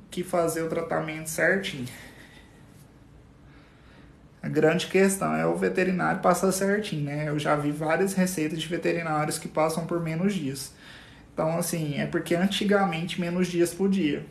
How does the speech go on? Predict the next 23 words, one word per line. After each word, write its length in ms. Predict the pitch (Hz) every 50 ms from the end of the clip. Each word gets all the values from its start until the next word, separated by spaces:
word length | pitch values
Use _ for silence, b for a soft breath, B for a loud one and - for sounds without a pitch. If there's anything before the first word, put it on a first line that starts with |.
| - - -
Hoje 240 | 170 151 147 147 175
em 80 | 165
dia 300 | 160 165 165 156 165 170
a 20 | 170
bactéria 480 | 165 165 160 165 - 165 160 160 156
tá 140 | - - 151
tão 240 | 147 - - 180 202
resistente 840 | 196 196 185 160 165 151 - - 170 175 185 185 180 - - - B B B B B B
que 60 | -
se 80 | -
o 60 | 156 147
veterinário 680 | 160 160 160 160 160 160 160 156 151 151 147 151 151
não 160 | 147 165 185
se 100 | 190 -
atualizar 720 | 185 185 - 190 180 175 165 160 151 151 143 143 156 160
e 60 | 165 156
não 100 | 156 156
atualizar 520 | 170 165 180 165 165 160 160 165 156 151
as 100 | 151 143
doses 680 | 143 143 143 139 147 156 165 165 160 160 156 151 147
e 60 | 160
as 80 | 156 151
posologias, 960 | 156 - 160 147 151 151 147 147 143 147 135 - 147 160 180 180 175 - -